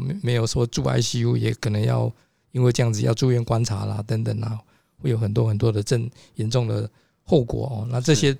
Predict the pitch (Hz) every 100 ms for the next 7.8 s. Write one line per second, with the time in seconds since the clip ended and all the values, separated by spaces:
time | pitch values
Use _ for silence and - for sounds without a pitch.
0 | - 151 123 120 113 117 - 131 123 139
1 | 127 110 _ _ _ - _ _ - 143
2 | 120 110 107 127 127 120 107 110 127 131
3 | 120 123 113 110 107 - - 104 107 123
4 | - - 113 110 110 131 127 135 113 110
5 | 131 120 104 117 110 107 120 120 120 117
6 | 117 104 113 110 113 _ _ _ - 117
7 | 127 110 104 131 123 117 -